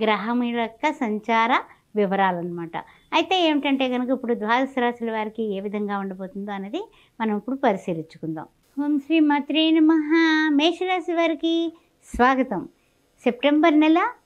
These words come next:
ఏ విధంగా ఉండబోతోందనే విషయాన్ని ఇప్పుడు మనం పరిశీలిద్దాం. ముఖ్యంగా చూసినట్లయితే కనుక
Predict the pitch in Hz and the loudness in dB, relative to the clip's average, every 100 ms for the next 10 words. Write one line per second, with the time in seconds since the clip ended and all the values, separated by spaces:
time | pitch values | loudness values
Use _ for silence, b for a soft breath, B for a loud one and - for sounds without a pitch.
0 | 220 220 330 349 349 349 302 277 262 269 | 2 4 4 4 4 4 4 4 2 2
1 | 254 240 240 226 220 294 403 381 269 240 | 0 0 0 -4 -2 -2 0 -2 0 0
2 | 214 208 190 185 214 190 165 165 - b | 0 -2 -4 -2 -4 -4 -6 -10 -12 b
3 | b - 254 - 320 330 339 330 302 302 | b -6 -6 2 4 6 4 0 0 -2
4 | 285 285 277 277 269 269 277 269 233 | 0 -2 0 0 2 0 2 0 0